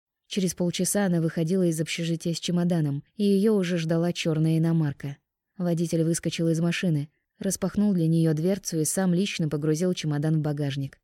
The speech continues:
И за всю дорогу он не сказал Лизе ни слова — только и бросал на неё в зеркало заднего вида любопытные взгляды.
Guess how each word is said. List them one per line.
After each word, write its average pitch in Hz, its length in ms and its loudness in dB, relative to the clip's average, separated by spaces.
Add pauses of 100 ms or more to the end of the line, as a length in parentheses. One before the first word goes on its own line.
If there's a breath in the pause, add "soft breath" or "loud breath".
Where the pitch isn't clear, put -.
(180)
И 208 100 0
за 185 140 2
всю 220 180 0
дорогу 185 380 2
он 170 120 4
не 170 100 2
сказал 175 380 0
Лизе 170 280 2
ни 170 120 2
слова — 156 460 -2 (400)
только 180 300 0
и 170 60 4
бросал 175 420 2
на 180 80 4
неё 165 260 4
в 151 40 0
зеркало 165 420 0
заднего 156 440 0
вида 170 240 0
любопытные 156 600 0
взгляды. 147 540 -4